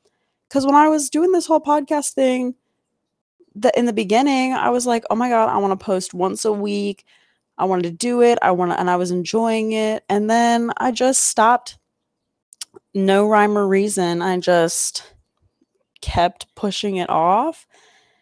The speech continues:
because, like, I tried to post an episode with two of my friends and it didn't work out, and that was a big bust,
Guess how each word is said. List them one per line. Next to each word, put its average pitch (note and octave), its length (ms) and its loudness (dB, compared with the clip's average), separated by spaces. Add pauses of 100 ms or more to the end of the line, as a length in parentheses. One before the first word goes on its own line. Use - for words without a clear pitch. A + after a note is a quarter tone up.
(200)
because, G#3 680 0
like, G#3 160 -6
I G#3 120 2
tried A#3 260 0
to C4 80 -2
post A#3 380 -2
an G3+ 60 -4
episode F#3+ 580 -2
with F#3 200 -6
two G3+ 140 -4
of F#3+ 80 -2
my F3+ 160 -2
friends F3 760 -4 (160)
and E3 840 -6 (160)
it - 300 -6
didn't G3+ 580 0 (340)
work G3 340 0
out, F#3+ 320 4
and F3 340 -4
that G3 160 2
was G#3 300 -8 (800)
a F#3+ 60 0
big G3 480 0
bust, G#3+ 840 2